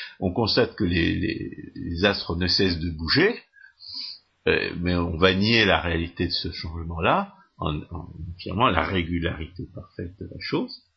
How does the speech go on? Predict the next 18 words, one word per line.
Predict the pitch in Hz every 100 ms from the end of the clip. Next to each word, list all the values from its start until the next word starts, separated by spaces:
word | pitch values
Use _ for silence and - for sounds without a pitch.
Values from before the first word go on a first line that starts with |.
| _ _ _ _ _ _ _ - - - -
Le, | 95 98
le, | - - 50 - - _ _ - _ - - _ _ _ _ _ _ _ _ _ _ _ _ _ -
le, | 101 120
le | 113 110
fait | - 110 - -
est | 104 90
que | 90
les | 80 78
premiers | - 101 104 87
raisonnements | - 87 82 87 90
de | 80
la | 78
métaphysique | 76 - 87 - 90 -
ne | -
prouvent | - 87
pas | 92
seulement | - 85 82 85
l'existence | 85 - - - 90